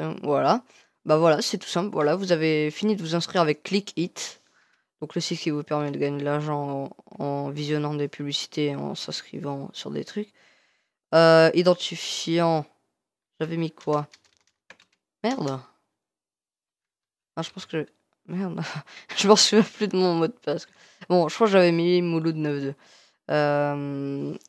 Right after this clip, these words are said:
c'était ça. Hop. Et vous faites se souvenir de moi. Alors, vous inquiétez pas, je vais tout vous expliquer. Alors, pour gagner des sous, c'est très simple.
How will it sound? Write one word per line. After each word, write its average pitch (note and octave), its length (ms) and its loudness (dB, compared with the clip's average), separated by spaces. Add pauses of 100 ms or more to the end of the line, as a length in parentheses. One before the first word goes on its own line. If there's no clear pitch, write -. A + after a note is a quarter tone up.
c'était - 360 -14
ça. D#3 680 0 (140)
Hop. - 380 0 (160)
Et D#3+ 60 -4
vous E3 60 -2
faites F#3 260 -4
se - 260 -2
souvenir F#3+ 580 0
de E3 220 -2
moi. D3 220 -4 (2000)
Alors, E3 280 -2
vous F#3 240 -2
inquiétez G#3+ 280 -4
pas, E3+ 140 -4
je F#3+ 60 -6
vais F3+ 60 -8
tout E3+ 160 -12
vous D#3 140 -8
expliquer. - 840 -4
Alors, E3+ 240 0 (400)
pour D#4 160 -4
gagner D4 260 6
des F#3 120 2
sous, - 220 -8 (200)
c'est - 140 -6
très G#3 160 -2
simple. - 200 -10